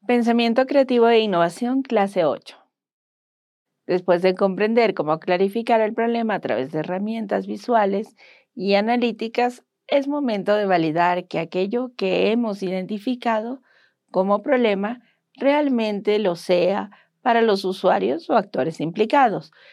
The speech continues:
La validación es una etapa crítica antes de pasar a idear soluciones. En esta clase te acompañaremos a conocer cómo hacerlo. Además, reflexionaremos sobre cómo aplicar la retroalimentación en entornos virtuales,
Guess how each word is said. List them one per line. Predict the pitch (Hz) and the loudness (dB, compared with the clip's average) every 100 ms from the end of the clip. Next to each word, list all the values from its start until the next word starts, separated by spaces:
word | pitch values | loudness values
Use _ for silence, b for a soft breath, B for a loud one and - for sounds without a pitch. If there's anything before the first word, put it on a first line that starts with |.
| b _ | b _
La | 233 | 2
validación | 233 247 247 247 247 294 330 330 - - | 4 4 4 2 2 -2 -2 -4 -10 -6
es | 196 | -4
una | 220 226 | -2 -2
etapa | 202 196 - - | -2 -2 -2 -6
crítica | - 254 254 269 269 277 - | -4 -6 -4 -4 -2 -4 -2
antes | 160 170 170 190 | -4 -2 -4 -4
de | 226 | -2
pasar | 285 269 262 | -2 -2 -2
a | 247 | -2
idear | 240 160 160 175 | -2 0 0 -2
soluciones. | 165 143 127 - - - - b b b b | -4 -8 -8 -8 -8 -10 -16 b b b b
En | 240 226 | -4 -4
esta | 226 262 | -2 -2
clase | 262 262 233 247 | 2 0 2 -2
te | 240 | -2
acompañaremos | 220 202 196 180 185 202 214 226 | -2 -2 -2 0 0 0 -2 -4
a | 226 | -6
conocer | 226 151 - 196 160 b b b _ _ | -6 -6 -6 -6 -8 b b b _ _
cómo | - 233 233 247 262 | 0 2 2 0 0
hacerlo. | 254 - 170 - - - - | -2 0 -2 -2 -12 -16 -4
Además, | 208 196 226 226 220 220 | -2 0 0 2 0 -4
reflexionaremos | 233 214 220 226 247 247 247 269 254 277 | -6 -4 -4 -4 -2 0 0 0 0 -2
sobre | 269 202 - | -2 -2 -2
cómo | 226 226 | 0 0
aplicar | 262 254 240 220 196 | -2 -4 -2 0 0
la | 175 | 0
retroalimentación | 156 175 202 226 233 240 240 254 262 247 254 B B B - | 0 -2 0 -2 0 -2 -2 -2 -2 -4 -4 B B B -2
en | 294 | 2
entornos | 294 262 220 202 190 214 | 2 4 2 2 0 -2
virtuales, | 240 240 220 208 220 247 | -2 2 2 2 0 -4